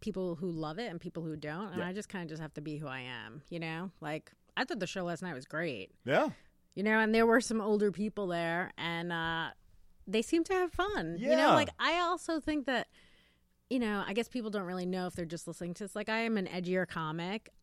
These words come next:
Speaker 1: and, um, you know, I'm not doing it to piss people off. It's just the way my mind works, you know? So I also feel like comedy's not a safe space,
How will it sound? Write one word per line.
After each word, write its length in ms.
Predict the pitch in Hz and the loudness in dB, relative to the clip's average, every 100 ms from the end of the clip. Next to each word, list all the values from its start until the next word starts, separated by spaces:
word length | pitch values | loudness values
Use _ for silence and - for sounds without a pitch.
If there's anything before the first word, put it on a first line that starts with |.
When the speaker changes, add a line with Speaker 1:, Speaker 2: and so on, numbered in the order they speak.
| _ 180 | _ -6
Speaker 1:
and, 680 | 180 180 180 180 175 170 - - - | -2 0 0 -2 -4 -6 -12 -14 -8
um, 420 | 175 165 165 160 180 | -6 -4 -4 -4 -2
you 140 | 247 | 0
know, 80 | 226 | 0
I'm 60 | |
not 160 | 247 262 | 0 0
doing 240 | 254 233 | 0 0
it 80 | 214 | -2
to 80 | 196 | -6
piss 200 | 185 180 | -8 -8
people 280 | 190 165 156 | -6 -4 -4
off. 160 | 160 | -4
It's 120 | 156 - | -8 -10
just 180 | 180 165 | -10 -6
the 40 | |
way 120 | 165 | -4
my 100 | 156 | -4
mind 320 | 151 147 147 | -6 -8 -8
works, 400 | 147 131 139 - | -10 -10 -14 -10
you 80 | 170 | -6
know? 380 | 170 170 185 196 - - _ _ _ | -4 -4 -6 -8 -12 -20 _ _ _
So 480 | - - 185 175 175 | -10 -4 0 0 0
I 100 | 226 | 0
also 200 | 254 330 | 0 -2
feel 140 | 294 330 | -2 -2
like 200 | 311 - | -2 -4
comedy's 540 | 220 208 240 254 202 | -2 -2 -2 -2 -4
not 160 | 220 240 | -4 -4
a 60 | |
safe 300 | - 311 392 | -6 -6 -6
space, 600 | - - - - - - | -8 -10 -10 -12 -16 -18